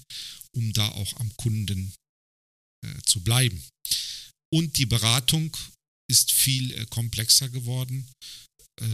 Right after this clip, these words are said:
weil der Kunde heute viel mehr weiß als früher. Er hat viel mehr Quellen,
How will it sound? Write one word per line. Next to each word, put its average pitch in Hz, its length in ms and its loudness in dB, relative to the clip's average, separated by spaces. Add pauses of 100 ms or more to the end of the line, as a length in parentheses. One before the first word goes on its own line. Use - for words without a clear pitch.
(160)
weil 113 360 2
der 113 160 0
Kunde 123 600 -2
heute 117 580 -2 (600)
viel - 600 2
mehr 117 360 2 (460)
weiß 107 340 4
als - 240 4
früher. 156 340 0 (520)
Er 95 80 -2
hat 113 180 2
viel 120 200 2
mehr 107 120 0
Quellen, 143 500 0